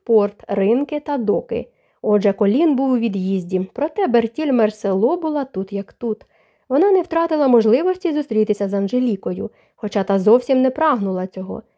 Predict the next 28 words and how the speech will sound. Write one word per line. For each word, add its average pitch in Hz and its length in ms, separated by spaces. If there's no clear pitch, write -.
Їй 359 160
цілком 269 460
вистачило 302 680
бабусі 202 520
та 254 160
дідуся 196 440
Меніго. 196 520
Не 214 80
зумівши 370 400
уникнути 269 500
зустрічі 220 500
з 185 40
Бертіль, 196 520
вона 208 180
вирішила 349 480
домогтися 302 640
від 240 140
неї 208 240
пояснень. 202 720
Бо 226 160
якщо 311 420
недоторканка 262 880
з 208 60
Голдсборо 202 520
забажала 202 520
побачитися 320 800
з 254 40
нею, 202 480